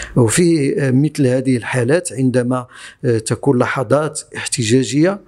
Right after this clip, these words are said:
وتكون الدعوة من طرف واحد ولا يكون هناك اشتغال على أن، آه، يكون عمل مشترك من أجل هذا الاحتجاج، آه، يقع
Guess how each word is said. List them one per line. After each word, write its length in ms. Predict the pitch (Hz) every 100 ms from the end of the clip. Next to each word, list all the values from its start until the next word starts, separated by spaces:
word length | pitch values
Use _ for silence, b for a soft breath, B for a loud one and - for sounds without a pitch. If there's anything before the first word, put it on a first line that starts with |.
| B B B
وتكون 720 | 127 127 123 123 139 - 143
الدعوة 400 | 117 - 127 131
من 160 | 131 123
طرف 420 | - 135 123 -
واحد 460 | 143 165 165 190 - B B -
ولا 320 | 127 123 135
يكون 360 | 143 139 151
هناك 260 | 123 131 131
اشتغال 720 | - - 127 117 139 143 120 - B B -
على 720 | 110 131 127 131 127 127 - 131
أن، 420 | 120 123 120 110 B B 156
آه، 960 | 123 123 120 120 120 123 123 127 127
يكون 340 | 123 - 135
عمل 400 | 113 139 139 127
مشترك 840 | 120 147 160 - 160 147 143 - - b b
من 180 | 135 131 -
أجل 500 | 117 117 131 123 117 B B
هذا 280 | - 120 127 123
الاحتجاج، 840 | - - - 147 123 190 202 - b b b b -
آه، 460 | 147 135 135 135 143
يقع 600 | 156 185 175 175 185